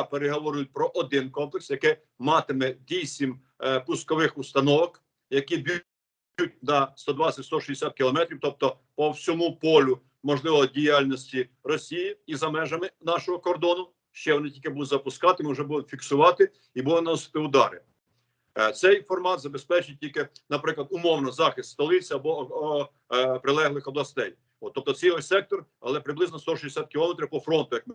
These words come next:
ми говоримо. Але це недостатньо. Якщо ми, е, передбачаємо, щоб захистити надійне небо в цій великій системі, інш-, з іншими засобами, е, в системі Петріот десь, е, п'ять-шість мінімум повинно бути. Тоді ми разом із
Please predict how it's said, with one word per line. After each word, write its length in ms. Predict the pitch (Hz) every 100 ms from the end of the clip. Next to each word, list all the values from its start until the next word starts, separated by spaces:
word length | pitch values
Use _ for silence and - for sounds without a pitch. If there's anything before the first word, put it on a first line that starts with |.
| _ 120
ми 60 |
говоримо. 480 | 110 104 101 92 87 _ _ -
Але 340 | 139 143 139 _ -
це 200 | 156 151
недостатньо. 680 | 147 143 135 - 127 107 92 85 _ _
Якщо 400 | 131 127 - 160
ми, 320 | 147 139 139 - _ _ _ _ _ _ _ - _ _ 120
е, 300 | 123 123 123
передбачаємо, 640 | 139 127 139 151 139 127
щоб 180 | - 113
захистити 400 | 131 139 147 127
надійне 340 | 123 190 196
небо 260 | 170 127 101
в 80 | -
цій 220 | 165 139
великій 360 | 156 151 143
системі, 420 | 139 139 143 131 139
інш-, 240 | 180 143
з 40 | 156
іншими 340 | 156 139 147
засобами, 560 | 135 135 - 101 104 98 _ _ -
е, 160 | 113
в 60 | 110
системі 340 | 143 143 156
Петріот 340 | 139 180 185 127
десь, 220 | 139 -
е, 160 | 127 123
п'ять-шість 600 | 156 131 - 180 185 131
мінімум 220 | 165 196
повинно 360 | 127 160 175
бути. 360 | 151 143 123 98 _ _
Тоді 220 | 143 170
ми 140 | 156 143
разом 380 | 131 151 123 135
із 240 | 139 -